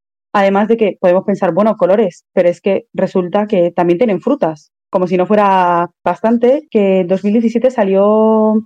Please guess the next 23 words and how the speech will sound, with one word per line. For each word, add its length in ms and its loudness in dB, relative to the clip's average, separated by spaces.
Red 300 -2
Flavor 560 0
y 600 2
nos 160 0
quedamos 360 -2
todos 240 2
sorprendidísimos 640 0
cuando 220 -2
vimos, 260 0
pues 160 -10
bueno, 320 -4
un 400 2
concepto 800 2
de 100 2
los 160 0
suyos, 380 0
de 260 2
Red, 380 0
de 100 -2
ser 220 -2
más 420 -4
chicas 300 -4
chicle, 340 0